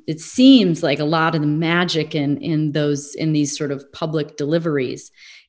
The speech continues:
is, uh, is vulnerability. And I'm, I've always been fascinated how you can get there, how you can, you know, 'cause I would describe myself as someone who's working on vulnerability, although I'm very transparent.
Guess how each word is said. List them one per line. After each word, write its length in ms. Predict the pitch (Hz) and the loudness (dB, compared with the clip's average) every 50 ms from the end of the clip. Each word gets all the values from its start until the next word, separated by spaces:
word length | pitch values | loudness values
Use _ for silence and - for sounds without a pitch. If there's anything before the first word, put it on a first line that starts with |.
| _ _ | _ _
is, 640 | - 165 160 160 156 156 156 151 147 143 143 - - _ | -2 0 2 2 2 2 0 0 -2 -4 -8 -14 -16 _
uh, 360 | - 160 165 - - - - - - _ - | -12 -12 -12 -12 -12 -14 -16 -20 -20 _ -10
is 220 | 175 160 156 143 147 | -8 -6 -6 -8 -8
vulnerability. 1080 | 143 160 151 147 143 135 120 120 127 151 151 170 175 160 - - - - - _ _ _ _ _ _ _ _ _ _ - - - - - _ - | -8 -8 -6 -6 -6 -6 -8 -6 -4 -4 -2 -2 -2 -4 -6 -8 -14 -16 -20 _ _ _ _ _ _ _ _ _ _ -20 -20 -20 -20 -14 _ 0
And 180 | 175 175 170 | 2 4 4
I'm, 380 | 165 170 175 170 175 170 - - - | 6 4 4 2 2 -2 -6 -8 -8
I've 160 | 180 175 170 | -6 -4 -2
always 260 | 170 180 190 190 185 | 2 4 4 4 4
been 160 | 196 190 185 170 | 2 0 -2 0
fascinated 540 | 180 175 156 160 170 - - 175 170 156 | 2 2 2 2 0 -2 -2 -2 0 -2
how 160 | 151 147 165 165 | -2 -2 0 0
you 100 | 160 156 | 0 0
can 200 | 156 143 143 139 | 0 -2 -4 -2
get 340 | - 156 147 151 151 - | -2 -4 -4 -4 -6 -8
there, 160 | 139 107 95 - | -8 -8 -8 -8
how 180 | - - 180 | -6 -2 0
you 180 | 175 175 180 170 | 2 2 2 0
can, 460 | 175 - 170 160 156 156 156 151 151 - - - - - _ | 0 0 0 2 2 2 0 -2 -6 -10 -18 -20 -20 -20 _
you 140 | - 175 165 | -4 0 0
know, 120 | 160 151 143 | 2 2 0
'cause 140 | 143 160 | 0 2
I 140 | 175 170 180 | 2 4 4
would 120 | 185 175 165 | 4 2 2
describe 360 | 160 - - - 170 165 165 | 0 -2 0 0 0 2 2
myself 340 | 165 160 160 170 160 139 165 | 0 0 0 -2 -2 -2 -2
as 80 | 156 | -4
someone 280 | - - 170 170 160 165 | -4 -2 -2 0 0 0
who's 120 | 160 151 | -2 -4
working 500 | 139 139 147 165 190 220 214 - 247 208 | -4 -2 0 0 0 0 0 -2 -2 0
on 200 | 160 151 147 151 | 0 0 0 0
vulnerability, 580 | 147 147 143 143 135 - 135 135 135 147 170 175 | -2 -2 -2 -4 -4 -4 -6 -6 -4 -4 -6 -6
although 220 | 165 156 151 143 | -6 -6 -6 -6
I'm 320 | 135 127 131 135 139 135 139 _ | -6 -8 -8 -10 -12 -18 -10 _
very 340 | - 190 190 185 170 156 147 | -2 0 0 0 0 -2 -4
transparent. 920 | 151 - - 156 147 139 135 139 - - - 147 143 147 165 220 262 254 | -6 -8 -8 -6 -6 -6 -8 -10 -16 -16 -12 -8 -6 -6 -4 -4 -4 -6